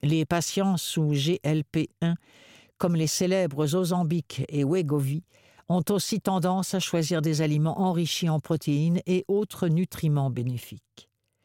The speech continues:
Si créer des menus et des produits pour les utilisateurs de médicaments G L P un pouvait sembler fantasque,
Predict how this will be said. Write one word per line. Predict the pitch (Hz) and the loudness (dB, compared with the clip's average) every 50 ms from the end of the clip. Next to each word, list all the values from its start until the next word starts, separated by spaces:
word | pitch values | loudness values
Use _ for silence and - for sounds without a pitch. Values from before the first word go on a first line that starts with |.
| _ - - _ | _ -20 -14 _
Si | - - - 254 254 208 | -6 -2 -2 -2 -2 -2
créer | - - - 196 190 214 226 | -4 -2 0 2 2 2 2
des | 180 170 160 | 2 2 2
menus | 156 160 175 190 214 208 | 2 2 2 2 2 2
et | 170 135 | 2 2
des | 147 147 | 2 0
produits | - - - 180 160 160 202 208 | 0 0 0 2 2 2 0 0
pour | - - 147 | 0 0 0
les | 139 139 143 135 196 | 2 2 2 0 -2
utilisateurs | 190 - 202 170 165 156 147 165 156 - - 180 156 131 | -2 0 0 0 2 2 2 0 0 0 0 0 2 2
de | 139 | 2
médicaments | 131 131 143 139 135 156 - - 156 143 151 156 147 131 | 2 2 2 2 0 -2 0 0 0 2 2 2 2 0
G | 117 127 151 151 | 0 0 0 2
L | 147 143 139 - | 2 0 -2 -2
P | - 160 147 - - - | -2 -2 -2 -2 -2 0
un | 156 139 120 104 - - | 0 0 0 -2 -6 -8
pouvait | - 139 123 135 131 | -6 -4 -2 0 0
sembler | 127 - - 139 131 135 135 | 0 0 0 0 0 0 0
fantasque, | - - - 160 143 - - 131 127 - - - - | 0 0 -2 -2 -2 0 -2 -2 -2 -4 -8 -10 -10